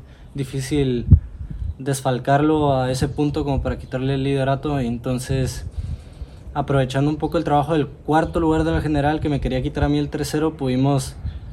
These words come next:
hacer que respondiera algunos ataques y después intentar los propios con un poco más de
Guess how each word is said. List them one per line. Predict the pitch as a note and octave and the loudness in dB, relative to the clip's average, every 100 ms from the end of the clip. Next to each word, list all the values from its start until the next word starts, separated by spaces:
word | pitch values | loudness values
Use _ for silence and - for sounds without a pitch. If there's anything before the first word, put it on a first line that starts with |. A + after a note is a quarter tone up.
| - | -6
hacer | C3+ C3 C3 | -4 -2 -2
que | C#3 | -2
respondiera | C#3+ C#3 C#3 B2+ C3+ | -4 -4 -2 2 4
algunos | C#3+ D3 D3 | 4 2 2
ataques | C#3 D3 D3+ F#3+ F3+ - - - | 0 0 0 -2 -4 -8 -14 -8
y | C#3 C3 B2+ B2+ | -2 0 2 0
después | B2 B2 - C#3 | -2 -4 -2 -2
intentar | D3+ C#3 B2 C3+ | 0 -2 0 2
los | C#3+ C#3+ - - - - - - | 2 2 -2 -12 -16 -18 -18 -12
propios | - D#3+ D#3+ F#3 F3+ | 0 0 2 0 0
con | - C#3 | 0 0
un | C3 | 0
poco | C3+ D3 D3 | -2 0 2
más | C#3 C3+ | 2 2
de | D3 C#3+ C#3 C3 A#2 | 2 2 2 2 0